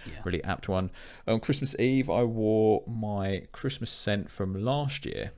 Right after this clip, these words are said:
Speaker 2: So last year on Christmas Day, I wore Hafez nineteen eighty-four. Again, I just love that. It's, it's kind of a bit,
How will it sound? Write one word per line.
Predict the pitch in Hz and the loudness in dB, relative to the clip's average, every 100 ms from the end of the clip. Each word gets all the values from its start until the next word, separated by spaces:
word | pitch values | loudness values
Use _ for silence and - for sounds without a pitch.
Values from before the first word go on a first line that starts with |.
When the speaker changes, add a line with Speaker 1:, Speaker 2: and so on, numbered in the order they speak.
| - | -14
Speaker 2:
So | - 92 90 90 90 | -4 0 2 2 2
last | 104 104 - | 0 0 0
year | 90 | 0
on | 90 | 0
Christmas | 85 98 - | -2 -6 -6
Day, | - | -2
I | 87 85 | 0 0
wore | 87 85 | 0 -2
Hafez | - - 98 95 - | -4 -2 0 0 -2
nineteen | 90 85 85 | -6 -4 -4
eighty-four. | 82 - - 101 101 101 101 - - - - - | -6 -8 -2 2 4 4 2 -2 -18 -20 -20 -16
Again, | - 107 107 104 | -4 2 4 2
I | 92 | 0
just | - 98 - - - | -4 -6 -8 -12 -6
love | 98 104 | -6 -4
that. | - 76 - | -2 -2 -2
It's, | 73 - - | -6 -8 -10
it's | - - - | -8 -8 -10
kind | - 302 302 | -10 -6 -2
of | 185 | -2
a | 120 | 0
bit, | 117 98 - | 2 2 0